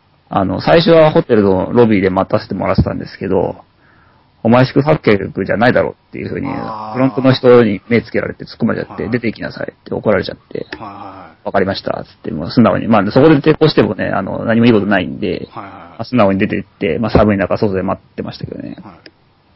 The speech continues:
Speaker 1: はい。
Speaker 2: へー、なるほど。
Speaker 1: そう、キャバリアーズの選手が泊まってるホテルで、
Speaker 2: うんうん。
Speaker 1: ケビン・ラブと、あの、モズコフ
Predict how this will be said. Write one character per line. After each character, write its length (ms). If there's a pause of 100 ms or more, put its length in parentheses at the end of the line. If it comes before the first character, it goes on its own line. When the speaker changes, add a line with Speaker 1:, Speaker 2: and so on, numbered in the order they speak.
Speaker 1:
は 200
い。 40
Speaker 2:
へ 0
ー、 1800
な 60
る 60
ほ 180
ど。 60 (420)
Speaker 1:
そ 120
う、 60
キ 100
ャ 40
バ 100
リ 140
ア 60
ー 80
ズ 500
の 140
選 160
手 80
が 80
泊 80
ま 100
っ 60
て 100
る 60
ホ 100
テ 140
ル 160
で、 360 (160)
Speaker 2:
う 40
ん 40
う 20
ん。 60 (600)
Speaker 1:
ケ 120
ビ 120
ン・ 80
ラ 100
ブ 140
と、 540
あ 200
の、 400
モ 180
ズ 160
コ 160
フ 40